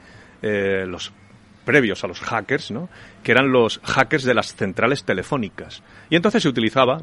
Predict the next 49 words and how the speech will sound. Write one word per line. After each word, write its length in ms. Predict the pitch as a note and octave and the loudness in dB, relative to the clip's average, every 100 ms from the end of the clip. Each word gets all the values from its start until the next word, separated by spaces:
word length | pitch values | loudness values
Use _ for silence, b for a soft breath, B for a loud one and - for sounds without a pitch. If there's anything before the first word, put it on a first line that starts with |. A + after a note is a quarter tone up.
| - | -8
te 80 | |
estoy 140 | B2+ C3 | -4 0
hablando 200 | C3 C3+ | 2 2
del 100 | C3+ | 2
año 80 | B2 | 0
noventa 400 | A2 F#2+ F2+ F2 | -2 -2 -4 -4
y 80 | |
dos, 320 | F2 C#3 C#3+ A#2+ | 0 2 0 -4
noventa 180 | G#2+ | -4
y 40 | G2+ | -2
tres, 200 | C3+ A#2 | -4 -2
no 100 | C#3+ | -4
existía 600 | C3+ G2 - B2+ F2+ F2+ | -6 -8 -8 -6 -6 -4
algo 240 | A#2 G#2+ | -4 -2
llamado 300 | F2 F2+ A2+ | -4 -6 -6
inter-, 240 | F#2+ D#2 - - | -6 -10 -18 -16
Internet, 420 | - - - F3 - | -16 -12 -10 -10 -8
no 100 | - | -10
existía. 380 | - D#2+ F#3+ - - - B B B B B B | -10 -10 -10 -10 -16 -20 B B B B B B
Eh, 440 | - G2+ G2 F#2+ - - | -6 -2 -2 -4 -6 -2
y 80 | |
entonces, 320 | D3 D3+ E3 C3 | 0 0 -2 -4
eh, 160 | C3+ | -6
sí 220 | C#3 - G3 | -4 0 0
existían 380 | - - D#3 | 0 -2 0
las 120 | D3 A2+ | 0 0
bulletin 420 | B2 E3 D#3+ B2+ | 0 0 0 0
board 180 | C3 B2+ | 0 -2
systems, 600 | A2+ - - E2+ - - - - | -6 -8 -12 -18 -18 -20 -20 -16
¿no? 120 | G#2+ - B B B | -16 -16 B B B
Que 80 | B2+ | 4
eran 180 | C#3+ | 6
una 120 | C#3+ B2+ | 4 0
especie 480 | - D3 - C#3 | 0 0 2 0
de 120 | A#2+ - | 0 -2
chats 520 | - E3+ C#3+ - - B B B | 0 0 0 -4 -16 B B B
en 160 | A#2 A2+ | -4 -2
los 140 | A2 | -4
que 240 | - G#2 G2+ | -2 -2 0
los, 360 | G2+ F#2+ - | -2 -4 -6
los, 420 | - G#2 G2 - - B B - | -8 -6 -6 -8 -14 B B -10
los 260 | G2+ F#2+ | -8 -8
freakers, 580 | - - E3 - C#3 - | -6 -2 -2 0 -2 -2
que 80 | F#2 | -10
se 60 | |
llamaban 260 | F#2+ G#2+ A2+ | -6 -2 -2
así, 240 | G#2 C#3 | -2 -2
los 200 | A#2+ G2+ | -2 -4
que, 260 | - G2 F2+ | -4 -6 -6